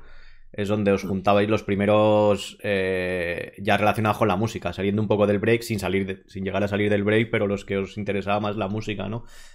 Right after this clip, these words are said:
Speaker 1: Y
Speaker 2: Sí,
Speaker 1: estabais
Speaker 2: era un poco más, era un poco más como una evolución de, de,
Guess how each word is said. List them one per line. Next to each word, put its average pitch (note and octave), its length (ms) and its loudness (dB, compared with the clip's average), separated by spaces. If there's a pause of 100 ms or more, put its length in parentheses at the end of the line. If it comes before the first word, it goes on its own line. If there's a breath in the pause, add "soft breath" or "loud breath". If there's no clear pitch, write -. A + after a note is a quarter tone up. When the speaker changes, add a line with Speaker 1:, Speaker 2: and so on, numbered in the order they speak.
(160)
Speaker 1:
Y G2 420 -2
Speaker 2:
Sí, D#3+ 100 4
Speaker 1:
estabais C3+ 280 10
Speaker 2:
era A#2 100 2
un A#2+ 80 -2
poco A#2+ 240 0
más, B2+ 160 -4 (420)
era A#2 140 -2
un C3 100 -4
poco B2 220 0
más C3 260 4
como G2+ 260 2
una B2 260 0
evolución A#2 500 2
de, F2 400 4
de, E2+ 220 -20